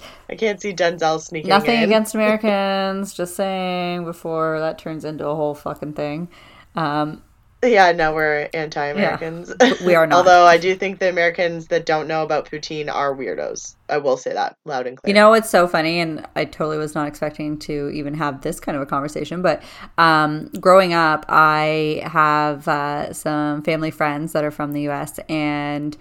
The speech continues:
Speaker 2: it, you, it was really interesting to, like, talk to them, like, through the different stages of life and, like, the different school years, because we in Canada, at least our curriculum, we learn about, like, everything,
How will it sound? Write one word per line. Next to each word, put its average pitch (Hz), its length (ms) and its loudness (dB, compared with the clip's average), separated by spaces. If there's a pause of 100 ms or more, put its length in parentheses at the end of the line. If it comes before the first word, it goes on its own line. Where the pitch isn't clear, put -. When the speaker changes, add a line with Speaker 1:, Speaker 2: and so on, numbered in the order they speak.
Speaker 2:
it, - 300 -2
you, 180 340 -4
it 151 180 -4
was 175 160 -2
really 220 280 2
interesting 180 580 0
to, 254 100 -2
like, 151 340 0 (460)
talk 156 320 2
to 185 100 -2
them, 190 280 2
like, 170 180 -2
through 160 220 -4
the 156 80 0
different 156 320 -6
stages 151 380 -4
of 151 280 -2
life 147 340 0
and, 147 140 -2
like, 151 180 -6
the 156 80 -4
different 147 460 -6
school 151 480 -2
years, 208 520 2 (460)
because 170 580 2 (160)
we 269 520 4
in 202 120 -2
Canada, 170 800 0 (140)
at - 140 -4
least 185 160 2
our 160 240 4
curriculum, 151 640 -4 (420)
we 190 120 0
learn 285 240 6
about, 170 440 2
like, 156 260 -6
everything, 175 800 -2